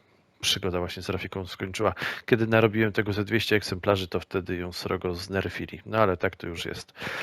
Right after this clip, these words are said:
Lecimy dalej. Jedenasty, no to mamy znowu maskę przeciwgazową.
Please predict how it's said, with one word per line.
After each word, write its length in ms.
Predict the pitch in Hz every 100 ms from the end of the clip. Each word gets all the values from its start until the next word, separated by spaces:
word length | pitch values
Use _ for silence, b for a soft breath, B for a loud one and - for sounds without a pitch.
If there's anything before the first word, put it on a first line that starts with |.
| B B
Lecimy 300 | 110 - 98
dalej. 240 | 87 85 -
Jedenasty, 720 | - 135 127 120 120 - 110 104
no 140 | 98
to 120 | -
mamy 200 | 92 87
znowu 220 | 95 120
maskę 260 | 120 113 110
przeciwgazową. 760 | 104 104 104 110 98 104 101